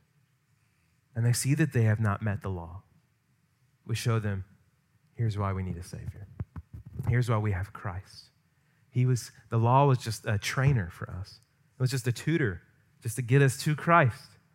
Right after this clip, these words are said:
to show us that he is our Savior, the one who saves us from our rule breaking. Point them to the Redeemer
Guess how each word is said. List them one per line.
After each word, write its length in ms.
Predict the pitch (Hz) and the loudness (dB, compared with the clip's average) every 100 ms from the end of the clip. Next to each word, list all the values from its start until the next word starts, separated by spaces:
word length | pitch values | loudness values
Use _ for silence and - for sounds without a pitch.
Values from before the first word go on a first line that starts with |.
| _ _ - | _ _ -6
to 60 | |
show 220 | 117 156 147 | 2 6 6
us 80 | 135 | 6
that 120 | 123 | 2
he 320 | 139 165 151 | 4 4 4
is 160 | 139 127 | 4 6
our 160 | 120 | 4
Savior, 520 | 110 - 104 95 95 - - - | 4 0 -2 -2 -6 -10 -18 0
the 80 | 135 | 6
one 120 | 127 | 6
who 80 | 127 | 6
saves 460 | - 131 135 143 | 2 6 8 6
us 100 | 120 | 2
from 240 | - 127 123 | -2 0 2
our 140 | 107 | 2
rule 200 | 107 110 | 0 -2
breaking. 460 | 101 95 95 90 90 - - | -4 -4 -6 -8 -12 -16 -10
Point 300 | - 135 143 | 0 2 4
them 180 | 139 123 | 2 0
to 140 | - 123 | 2 0
the 120 | 107 | 0
Redeemer 540 | 101 95 92 85 82 | -4 -4 -4 -6 -12